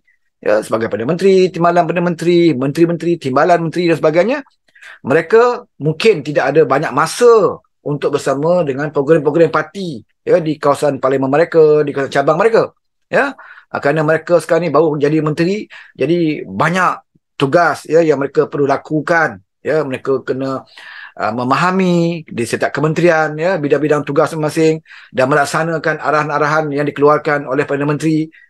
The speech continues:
ya, arahan-arahan yang dikeluarkan oleh Kabinet, ya, untuk menangani kos sara hidup terutamanya. Ya, setiap menteri akan fokus kepada itu. Jadi mereka mungkin tidak banyak masa di cabang. Jadi bagi kita di cabang ni, yang tidak memegang apa-apa jawatan penting,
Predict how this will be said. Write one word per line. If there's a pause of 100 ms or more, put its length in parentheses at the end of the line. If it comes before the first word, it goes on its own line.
(140)
ya,
arahan-arahan
yang
dikeluarkan
oleh
Kabinet, (400)
ya,
untuk
menangani
kos
sara
hidup
terutamanya. (100)
Ya,
setiap
menteri
akan
fokus
kepada
itu. (400)
Jadi
mereka
mungkin
tidak
banyak
masa (320)
di
cabang. (240)
Jadi
bagi
kita
di
cabang
ni, (420)
yang
tidak
memegang
apa-apa
jawatan
penting,